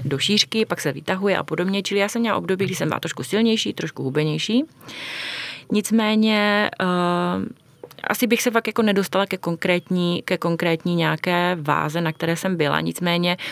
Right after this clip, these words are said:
už si toho začalo všímat okolí, začala si toho všímat moje rodina a ono vlastně paradoxně tohle bylo to, po čem jsem vlastně toužila, že si mě všímá, že si mě všímá rodina. A vůbec to nebylo proto, že by, eh,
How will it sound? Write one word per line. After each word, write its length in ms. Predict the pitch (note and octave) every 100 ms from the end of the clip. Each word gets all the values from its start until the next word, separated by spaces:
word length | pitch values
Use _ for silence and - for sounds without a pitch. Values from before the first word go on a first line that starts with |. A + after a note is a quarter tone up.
| -
už 140 | F3+
si 80 | F#3+
toho 180 | F#3 F#3
začalo 320 | F3 F#3+ F#3
všímat 380 | - F#3+ E3+ D3
okolí, 420 | E3+ - A3 A3
začala 320 | G#3+ F#3 - F#3+
si 120 | F3+
toho 160 | F3+
všímat 360 | E3+ - F3 F3
moje 300 | F3 E3 - - -
rodina 480 | D#3 D3+ F#3 A3 D4+ _ - - - - - - -
a 580 | F3+ E3+ E3 D#3+ D#3+ D#3+ D#3+ _ _ F#3
ono 160 | F#3+
vlastně 280 | F#3+ - G3+
paradoxně 600 | - F#3+ F3+ F3 - F#3+
tohle 300 | F3 F3+ E3+
bylo 200 | E3+ E3+
to, 140 | E3+
po 140 | E3+ E3
čem 180 | E3+ E3
jsem 160 | E3
vlastně 300 | E3 D#3+ F#3 -
toužila, 400 | D#3 D#3+ D3+ D3
že 120 | D3+
si 160 | -
mě 340 | D#3+ D#3 D3+ -
všímá, 440 | - F3 F3 F#3 F#3+ - - - - -
že 120 | F#3
si 120 | E3
mě 120 | F3+
všímá 300 | F3+ G3 F#3+
rodina. 280 | E3+ D#3+ E3
A 100 | -
vůbec 280 | F#3 A3 A#3
to 100 | F#3+
nebylo 260 | E3+ E3 D#3+
proto, 260 | D3+ D3+
že 120 | D#3 D#3
by, 380 | D#3+ D#3 D3
eh, 360 | D#2 - F3 -